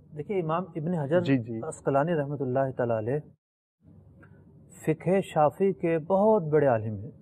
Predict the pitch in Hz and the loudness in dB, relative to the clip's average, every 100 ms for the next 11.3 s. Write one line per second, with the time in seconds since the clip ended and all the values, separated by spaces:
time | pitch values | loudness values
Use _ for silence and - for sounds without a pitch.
0 | 131 139 147 151 139 123 113 101 101 107 | -2 2 4 4 4 2 -2 -8 -14 -16
1 | - - - - - - - 180 143 139 | -18 -20 -20 -20 -20 -10 2 2 4 4
2 | 180 175 170 170 143 120 117 120 - - | 4 4 4 4 0 -2 -2 -2 -4 -20
3 | - - 110 110 113 117 110 104 - - | -20 -12 -4 2 4 2 -2 -14 -16 -8
4 | 117 117 - 151 165 160 160 160 165 156 | -4 -2 4 4 4 0 -2 -2 -2 0
5 | 151 143 - 147 143 147 135 156 - 156 | -2 -6 0 4 4 2 -4 -8 -6 -4
6 | 131 120 127 104 - - - - 120 120 | 2 2 2 -4 -12 -20 -8 0 2 2
7 | 139 220 214 202 143 165 170 170 139 120 | 0 2 2 2 0 0 0 -2 -4 -4
8 | - 160 160 127 117 123 151 135 107 101 | 0 4 4 4 4 6 6 4 0 -4
9 | - 123 107 98 127 - - - - - | -2 -2 -2 -4 -12 -14 -20 -20 -20 -6
10 | 120 120 113 101 - - - - 127 127 | 2 4 4 0 -10 -20 -18 -2 2 2
11 | 120 123 | 2 0